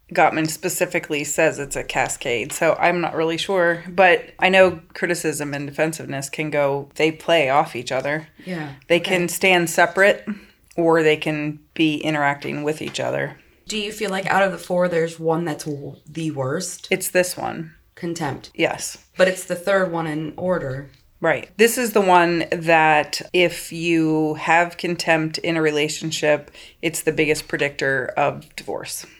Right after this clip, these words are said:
Speaker 1: Really, at the heart of contempt, the real manifestation of contempt is emotional, psychological abuse.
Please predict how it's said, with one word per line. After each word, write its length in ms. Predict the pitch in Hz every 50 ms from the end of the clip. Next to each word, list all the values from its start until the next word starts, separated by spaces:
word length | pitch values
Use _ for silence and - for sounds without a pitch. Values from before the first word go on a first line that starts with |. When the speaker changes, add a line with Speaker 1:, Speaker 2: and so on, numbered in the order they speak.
| _ _ _ - -
Speaker 1:
Really, 440 | 170 160 165 160 156 151 147 -
at 160 | - 151 156 -
the 80 | 147 156
heart 280 | 165 160 156 151 151
of 200 | 110 151 147 -
contempt, 640 | - - 151 160 160 165 151 151 139 139 139 - - - - 165 160 - - - _ _ _ - -
the 200 | 160 160 160 147
real 300 | 147 151 147 147 143 147
manifestation 720 | 160 160 156 156 156 156 151 - - 160 151 - - 151
of 120 | 143 143
contempt 480 | - 160 156 160 - 165 151 156 156 156
is 300 | 147 147 147 143 139 -
emotional, 600 | - 160 170 160 143 - - - 135 147 156 156 -
psychological 720 | - - 156 147 151 147 147 147 139 143 - - 151 151
abuse. 400 | 151 139 151 147 151 156 156 -